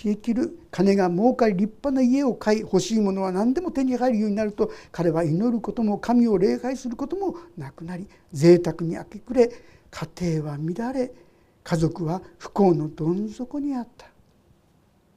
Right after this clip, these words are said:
でもそこで実は奥様を失う。一緒に苦労した奥さんが召されていくんですよ。そのことを通して、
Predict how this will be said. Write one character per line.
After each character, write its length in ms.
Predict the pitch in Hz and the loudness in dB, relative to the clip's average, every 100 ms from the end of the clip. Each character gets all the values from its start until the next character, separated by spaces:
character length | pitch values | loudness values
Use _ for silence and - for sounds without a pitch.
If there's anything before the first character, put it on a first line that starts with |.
| _ _ _ _ _ _ _ _ _ _ _ _ _ - | _ _ _ _ _ _ _ _ _ _ _ _ _ -8
で 80 | 220 | -6
も 160 | 220 | -4
そ 180 | 185 - | -6 -12
こ 180 | - 220 | -12 -6
で 320 | 233 233 196 - _ _ - | 0 0 0 -6 _ _ -10
実 280 | 170 - 247 | -10 -8 -8
は 180 | 185 - - | -8 -10 -14
奥 280 | 220 - - | -14 -14 -20
様 600 | - - - 254 226 185 | -20 -20 -12 -8 -8 -8
を 320 | 170 214 392 | -8 -6 -6
失 400 | 320 - - - | -10 -14 -16 -18
う。 40 | 175 175 185 220 - _ _ _ _ _ _ - | -20 -18 -18 -20 -20 _ _ _ _ _ _ -6
一 120 | 262 | -4
緒 760 | 262 - - - - - - 254 | -4 -8 -20 -20 -20 -20 -12 -8
に 140 | 277 | -8
苦 220 | 277 - | -8 -10
労 240 | 277 262 220 | -4 -4 -4
し 120 | - | -6
た 120 | 240 | -6
奥 280 | 220 220 208 | -6 -6 -10
さ 160 | - 277 | -12 -10
ん 140 | 214 | -8
が 200 | 202 180 - _ _ _ | -8 -8 -12 _ _ _
召 140 | 190 185 | -14 -14
さ 160 | 226 | -12
れ 100 | 220 | -12
て 160 | 220 208 | -10 -12
い 60 | |
く 160 | 220 226 | -12 -12
ん 80 | 226 | -12
で 100 | 208 | -12
す 100 | - | -16
よ。 140 | 180 160 _ _ _ _ _ _ _ _ _ | -20 -20 _ _ _ _ _ _ _ _ _
そ 160 | - - | -12 -4
の 100 | 175 | -2
こ 100 | 165 | -2
と 120 | 165 | -2
を 60 | 175 | -4
通 200 | 208 247 | -2 -2
し 140 | 247 | 0
て、 180 | 262 240 | 2 2